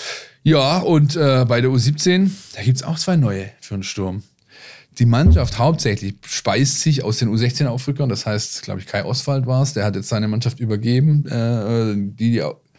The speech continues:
den Cut geschafft haben, zu Markus Fiedler. Und, ähm,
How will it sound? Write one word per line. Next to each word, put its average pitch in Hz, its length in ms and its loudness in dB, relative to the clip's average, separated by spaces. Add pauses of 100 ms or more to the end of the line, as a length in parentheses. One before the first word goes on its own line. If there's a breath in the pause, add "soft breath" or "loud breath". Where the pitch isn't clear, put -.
(440 loud breath)
den 123 100 2
Cut 120 240 0
geschafft 131 380 0
haben, 143 120 4
zu 143 100 4
Markus 117 360 2
Fiedler. 156 500 2 (1200 loud breath)
Und, 196 420 4
ähm, 156 800 4